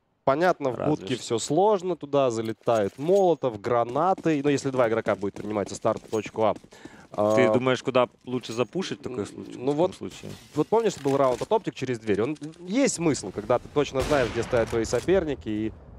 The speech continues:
Speaker 1: успеваешь четко раскинуть гранаты, но... Ладно, об этом попозже поговорим, когда появятся девайсы в руках команды Virtus.pro, и посмотрим, как они будут справляться <laughs> с этим диким снайпером. Хороший ножик.
Speaker 2: Красавчик.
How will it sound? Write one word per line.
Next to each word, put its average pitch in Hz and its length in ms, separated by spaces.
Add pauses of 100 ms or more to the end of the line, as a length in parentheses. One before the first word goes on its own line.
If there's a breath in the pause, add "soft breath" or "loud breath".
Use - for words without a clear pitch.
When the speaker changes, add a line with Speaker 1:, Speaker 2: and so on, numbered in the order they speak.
(180)
Speaker 1:
успеваешь 127 420
четко 131 260
раскинуть 123 340
гранаты, 117 520
но... 120 220 (1120)
Ладно, 107 280
об 95 100
этом 113 160
попозже 113 320
поговорим, 113 300
когда - 200
появятся 101 400
девайсы 107 380
в - 20
руках 90 240
команды 92 300
Virtus.pro, 107 400
и 110 40
посмотрим, 107 400
как - 160
они 107 100
будут - 200
справляться 208 840 (160)
<laughs> 247 140
с - 120
этим 180 260
диким 180 320
снайпером. 226 580
Хороший 196 440
ножик. 170 120 (100)
Speaker 2:
Красавчик. 151 480